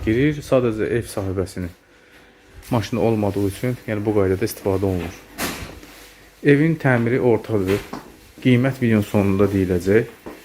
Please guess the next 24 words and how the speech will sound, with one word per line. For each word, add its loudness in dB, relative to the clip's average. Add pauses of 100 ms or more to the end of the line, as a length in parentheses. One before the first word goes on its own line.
(380)
Qiymətlə 4
bağlı 2
endirim 0
də 2 (260)
mütləq 0
şəkildə 0
evə 0
baxandan -2
sonra -2
mümkün -2
olacaq. -8 (640)
Belə 4
bir -2 (220)
darvazasıdır. 2
Maşın 0
rahat 0
şəkildə 2
girəcək. 0 (240)
Gördüyünüz 0
kimi, -4 (260)
yerdə 4 (2750)
tam 2
etlənib. 2 (240)
Burada 2